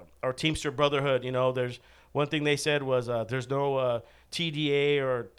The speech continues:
other, other different, uh, sectors of, like, this is our group. This is, there's only one, and it's Teamster. We're only Teamsters. That's it. There's nothing else. There's no T D U. There's no other stuff that they, they talk about. We're one, and, and it's a Teamster.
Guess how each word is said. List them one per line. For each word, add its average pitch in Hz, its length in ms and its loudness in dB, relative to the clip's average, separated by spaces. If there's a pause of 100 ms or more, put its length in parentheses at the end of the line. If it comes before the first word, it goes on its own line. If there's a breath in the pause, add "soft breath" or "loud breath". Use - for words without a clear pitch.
(240)
other, 147 420 2
other 143 320 0
different, 139 460 -8
uh, 120 240 -6
sectors 143 580 -2
of, 120 200 -4
like, 113 220 -8 (180)
this 147 200 -2
is 131 100 -6
our 139 140 2
group. 139 220 -6
This 131 140 -8
is, 127 80 -6 (200 loud breath)
there's 156 140 0
only 170 200 4
one, 147 360 4
and 120 100 -6
it's - 160 -10 (140)
Teamster. 147 480 -4 (420)
We're 151 160 6
only 180 180 6
Teamsters. 165 460 -2
That's 131 240 0
it. 110 160 -2
There's 123 160 -6
nothing 160 320 0
else. 156 240 4
There's 135 100 -10
no 143 120 -2
T 160 240 -8
D 147 80 -8
U. 156 520 -2 (320 loud breath)
There's 135 160 -6
no 147 200 2
other 151 180 4
stuff 151 300 2
that 147 120 -4
they, 143 120 -2
they 143 140 0
talk 143 240 0
about. 147 360 0
We're 127 140 -4
one, 135 320 -2 (320 soft breath)
and, 127 320 -6
and 120 380 -8
it's 123 180 -8
a 123 60 -6
Teamster. - 480 -4